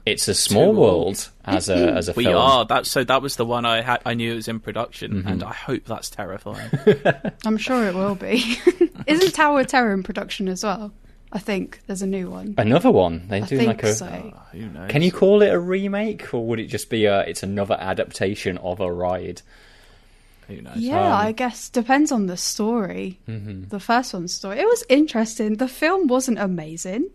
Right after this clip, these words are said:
Speaker 3: but the story was kinda cool.
Speaker 1: It sounds like it's from that era of, like, Disney live action that's a bit skew-if.
Speaker 3: Yeah.
Speaker 2: Mm-hmm.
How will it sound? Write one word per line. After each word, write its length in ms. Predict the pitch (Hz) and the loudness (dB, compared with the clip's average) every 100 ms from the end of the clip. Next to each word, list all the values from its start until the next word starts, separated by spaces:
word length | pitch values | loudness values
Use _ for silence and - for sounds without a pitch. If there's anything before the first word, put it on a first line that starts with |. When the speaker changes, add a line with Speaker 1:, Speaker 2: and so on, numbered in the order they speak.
| - | -10
Speaker 3:
but 240 | 277 - | -10 -6
the 80 | 247 | -4
story 420 | 254 - 196 302 | -4 -4 -4 -4
was 160 | 254 185 | -4 -6
kinda 300 | - 196 196 | -4 -2 -4
cool. 360 | 190 233 277 392 _ - - - - - - - | -4 -4 -4 -6 _ -20 -20 -20 -20 -20 -20 -18
Speaker 1:
It 220 | - - - - | -18 -14 -16 -16
sounds 480 | - - 110 95 98 | -8 -2 -2 -2 -6
like 200 | 85 - | -8 -10
it's 120 | - | -10
from 180 | - 85 | -10 -8
that 180 | 85 80 | -8 -6
era 520 | 85 85 85 85 82 82 | -4 -4 -4 -6 -8 -10
of, 120 | - | -10
like, 300 | 82 - - | -10 -10 -12
Disney 340 | 92 82 87 | -12 -12 -10
live 300 | 85 85 87 | -6 -4 -4
action 380 | 107 - - 90 | -6 -8 -12 -12
that's 180 | 85 - | -14 -14
a 80 | - | -12
bit 320 | 92 95 - _ | -10 -10 -12 _
skew-if. 760 | - - 104 101 107 107 - - - - | -18 -14 -8 -4 -4 -6 -12 -20 -20 -16
Speaker 3:
Yeah. 360 | 208 175 147 - 175 | -10 -10 -12 -16 -12
Speaker 2:
Mm-hmm. 280 | 147 117 110 | -10 -10 -12